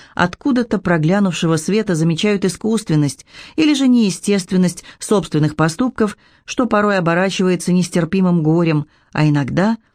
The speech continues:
веселой комедией. Некоторым счастливцам, если их так можно назвать, за всю их жизнь вовсе не перепадает чудесного света.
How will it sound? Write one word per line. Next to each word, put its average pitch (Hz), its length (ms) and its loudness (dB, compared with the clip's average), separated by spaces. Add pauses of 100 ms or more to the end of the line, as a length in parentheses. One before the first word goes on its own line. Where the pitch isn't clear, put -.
(120)
веселой 165 480 -2
комедией. 143 680 -2 (360)
Некоторым 151 460 0
счастливцам, 170 720 -2 (280)
если 180 320 0
их 139 80 -2
так 147 180 -2
можно 147 300 2
назвать, 147 500 0 (280)
за 175 200 0
всю 311 280 0
их 202 60 0
жизнь 196 280 0
вовсе 196 300 0
не 185 140 2
перепадает 165 640 0
чудесного 143 480 0
света. 139 480 -4